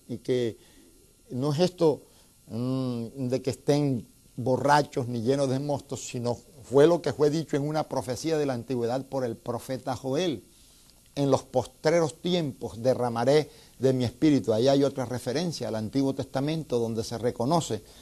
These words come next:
al Espíritu Santo como una persona. Y por consecuencia del Espíritu dice, Profetizarán, vuestros jóvenes verán visiones, vuestros ancianos soñarán sueños.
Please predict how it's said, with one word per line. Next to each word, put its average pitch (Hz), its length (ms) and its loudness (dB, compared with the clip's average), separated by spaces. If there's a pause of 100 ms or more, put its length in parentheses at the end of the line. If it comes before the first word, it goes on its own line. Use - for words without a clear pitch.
(280)
al 120 160 2
Espíritu 139 420 2
Santo 131 380 0
como 120 200 4
una 127 220 0
persona. 113 560 0 (800)
Y 120 80 2
por 117 240 4
consecuencia 143 640 4
del 143 140 8
Espíritu 156 440 0
dice, 147 320 2 (320)
Profetizarán, 135 1120 2 (560)
vuestros 127 400 4
jóvenes 143 380 6
verán 131 320 4
visiones, 143 640 0
vuestros 127 320 -2
ancianos 135 560 0
soñarán 127 500 -2
sueños. 139 540 0